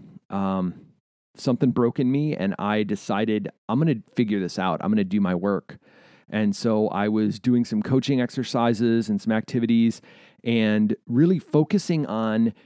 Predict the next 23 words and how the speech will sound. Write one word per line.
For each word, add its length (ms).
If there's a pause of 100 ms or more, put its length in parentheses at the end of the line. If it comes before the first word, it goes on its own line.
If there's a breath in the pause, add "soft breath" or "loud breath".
(120 soft breath)
me. 600 (360)
Instead 340
of 100
trying 200
to 60
blame 320
Danielle 480
for 140
what 100
was 160
going 240
on 220
in 120
our, 140
in 140
our 180
life 340
or 100
our 100
marriage 340
or 100
not, 380
or, 160